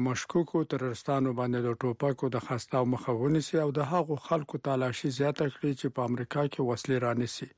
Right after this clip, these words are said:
ویل کېږي، دا څرګنده نه ده چې د ټوپکو د کنټرول لایحه به په کانګرس کې تصویب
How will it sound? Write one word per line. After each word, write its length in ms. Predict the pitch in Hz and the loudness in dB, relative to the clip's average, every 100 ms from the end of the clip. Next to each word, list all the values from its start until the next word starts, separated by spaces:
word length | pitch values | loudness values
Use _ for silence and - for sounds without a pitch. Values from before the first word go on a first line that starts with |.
| _ - - - - - | _ -20 -16 -16 -12 0
ویل 200 | 151 135 - | 2 2 4
کېږي، 260 | 175 156 151 | 2 4 2
دا 80 | 160 151 | 2 0
څرګنده 440 | 156 147 160 160 170 | -2 0 2 2 2
نه 60 | 185 | 2
ده 60 | 160 | 0
چې 60 | - | 0
د 60 | 135 135 | -4 -2
ټوپکو 440 | 139 123 151 135 | -2 0 -2 -2
د 60 | 131 127 | -4 -2
کنټرول 360 | 131 123 147 135 127 | -2 0 2 2 2
لایحه 320 | 123 113 151 139 | 0 0 0 2
به 60 | 131 | 0
په 60 | - | -2
کانګرس 360 | 127 127 135 139 - | -4 -2 0 -2 -2
کې 80 | 123 | -2
تصویب 400 | - - - 160 | -2 -4 0 0